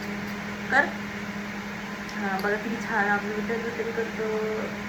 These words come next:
सेकंड कर ना, सेकंड. सेकंड कसं करत मम्मा?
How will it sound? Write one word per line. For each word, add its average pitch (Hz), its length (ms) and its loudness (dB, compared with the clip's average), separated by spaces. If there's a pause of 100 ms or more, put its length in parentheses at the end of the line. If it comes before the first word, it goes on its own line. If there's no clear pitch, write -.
(460)
सेकंड 381 380 6
कर 480 120 6
ना, 508 140 6
सेकंड. 330 680 2 (340)
सेकंड 370 360 6
कसं 466 180 4
करत 320 300 6
मम्मा? 359 260 6